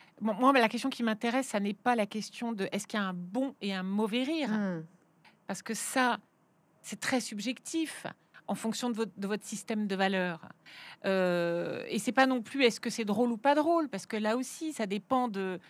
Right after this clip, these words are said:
Speaker 1: de, de, de tout un tas de facteurs. C'est très, comme on l'a dit, c'est une construction culturelle. Donc,
Speaker 2: Hmm.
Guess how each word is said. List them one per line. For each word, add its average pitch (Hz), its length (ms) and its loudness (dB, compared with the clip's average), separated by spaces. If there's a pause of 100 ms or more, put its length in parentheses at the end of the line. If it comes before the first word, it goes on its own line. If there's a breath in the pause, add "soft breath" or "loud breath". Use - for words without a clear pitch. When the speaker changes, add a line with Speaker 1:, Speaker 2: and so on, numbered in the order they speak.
(300 loud breath)
Speaker 1:
de, 180 420 -4
de, 175 160 -8
de 180 180 -10
tout - 240 -14
un 208 100 2
tas 202 140 0
de - 80 -10
facteurs. 320 640 2
C'est - 140 -6
très, - 200 -6 (320)
comme 202 180 -4
on 208 40 0
l'a 214 100 2
dit, 247 140 -6
c'est 226 100 -8
une 202 80 -4
construction 220 540 -8
culturelle. 269 600 -2
Donc, 208 140 -2 (2250)
Speaker 2:
Hmm. 208 120 -4